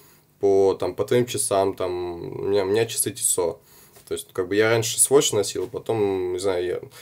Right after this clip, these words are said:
Да, я понимаю, что это один концерн, там, они все там,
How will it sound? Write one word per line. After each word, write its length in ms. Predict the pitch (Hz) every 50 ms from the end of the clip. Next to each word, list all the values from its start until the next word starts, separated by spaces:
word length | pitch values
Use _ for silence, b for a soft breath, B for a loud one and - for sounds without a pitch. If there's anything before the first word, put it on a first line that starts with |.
| B B -
Да, 140 | 104 123 117
я 80 | 107 101
понимаю, 300 | - 113 113 117 110 104
что 120 | - 104
это 140 | - 101 101
один 380 | 101 95 107 101 98 95 92
концерн, 520 | - 107 104 101 - 156 160 170 160 147 -
там, 260 | - 92 92 92 92
они 220 | 90 92 98 101
все 160 | 98 - 107 98
там, 360 | - 92 90 90 87 92